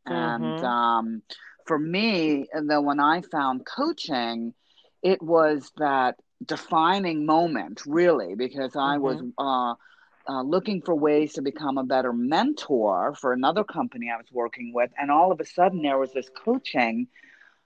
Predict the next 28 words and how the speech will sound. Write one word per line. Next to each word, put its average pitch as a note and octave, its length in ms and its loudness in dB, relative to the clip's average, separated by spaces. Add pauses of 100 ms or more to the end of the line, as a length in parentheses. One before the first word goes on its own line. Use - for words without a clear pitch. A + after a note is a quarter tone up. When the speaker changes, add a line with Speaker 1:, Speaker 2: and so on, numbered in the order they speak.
(240)
Speaker 1:
in D#3+ 140 2
front C3+ 280 4
of A#2 140 -2
me. B2 400 2
And D3 120 0
I C3+ 120 2
was C3+ 100 -4
like, C3 220 2
"Wow," D#3+ 800 0
because C#3 300 2
being G3 520 0
a D#3 140 2
visionary, A#2+ 760 0
being D3 340 -2
someone C3 500 -2
that A#2 140 -4
likes A#2+ 300 -2
to C3+ 100 -4
look A#2 240 -4 (140)
forward, B2+ 680 2 (800)
coaching D#3+ 600 2
was C3 720 2
the B2 100 -2
tool D3+ 560 0
versus B2+ 680 0
helping C#3 460 0
people B2 480 -2
through B2 160 -4